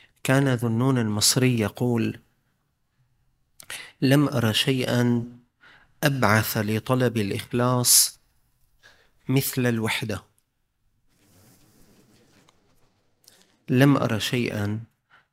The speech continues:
أبعث لطلب الإخلاص مثل الوحدة، لأنه إذا خلا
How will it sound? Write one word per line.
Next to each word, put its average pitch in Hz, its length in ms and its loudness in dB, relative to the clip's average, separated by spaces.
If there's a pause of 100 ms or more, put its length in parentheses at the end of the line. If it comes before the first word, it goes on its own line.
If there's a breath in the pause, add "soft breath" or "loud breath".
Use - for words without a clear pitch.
(100)
أبعث 117 480 0
لطلب 107 520 0
الإخلاص 120 920 -2
مثل 131 340 -6
الوحدة، 113 680 -4 (1160 loud breath)
لأنه 139 560 0
إذا 113 240 0
خلا 139 600 0